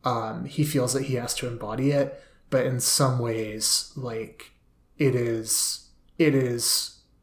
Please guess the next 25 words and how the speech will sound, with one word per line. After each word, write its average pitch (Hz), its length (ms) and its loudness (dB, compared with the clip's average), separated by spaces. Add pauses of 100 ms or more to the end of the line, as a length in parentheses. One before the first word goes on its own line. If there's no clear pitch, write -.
(120)
not, 165 520 4 (720)
I 160 40 2
don't 165 80 10
wanna 180 120 12
say 151 300 6
ill-fitting, 165 800 4 (280)
but, 143 160 6
like, 131 360 2
beyond 135 340 6
his 120 240 -6
years, 117 380 -2
'cause - 180 0
he's 135 180 0
still 117 320 0
just, - 300 -4
like, 117 300 -6
a 143 60 4
young 123 280 2
man 117 400 -6
or, 120 160 -4
like, 110 160 -8
a 135 80 -4
boy 117 300 -6
or 117 180 -6
whatever, 123 500 -4